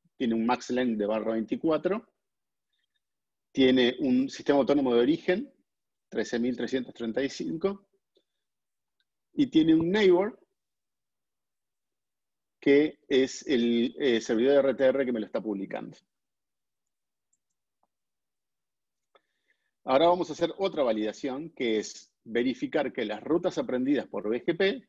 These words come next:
tienen un estado de validación asignado. Entonces ahí hago un show B G P I P v cuatro únicas, podría ser el, el I P v seis también, y acá van a ver que tienen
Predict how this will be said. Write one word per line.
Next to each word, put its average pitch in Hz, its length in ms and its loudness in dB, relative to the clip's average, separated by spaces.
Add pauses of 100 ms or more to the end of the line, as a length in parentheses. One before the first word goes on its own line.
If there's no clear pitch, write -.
(140)
tienen 156 340 2
un 117 120 0
estado 139 340 4
de 139 80 4
validación 113 560 0
asignado. 104 540 -8 (460)
Entonces 110 220 -4
ahí 117 120 4
hago 120 120 4
un 110 120 0
show 143 260 4
B 139 100 4
G 131 140 -2
P 147 120 2
I 123 60 0
P 101 120 -2
v 110 100 2
cuatro 127 240 0
únicas, 160 400 -2 (160)
podría 98 220 -4
ser 110 140 -4
el, 101 140 -2
el 113 280 -2
I 107 40 -2
P 120 120 -4
v 120 100 -4
seis 151 220 -6
también, 156 360 -6 (480)
y - 120 0
acá - 180 0
van 196 160 0
a 185 60 2
ver 190 260 4 (400)
que 127 120 -2
tienen 151 520 -2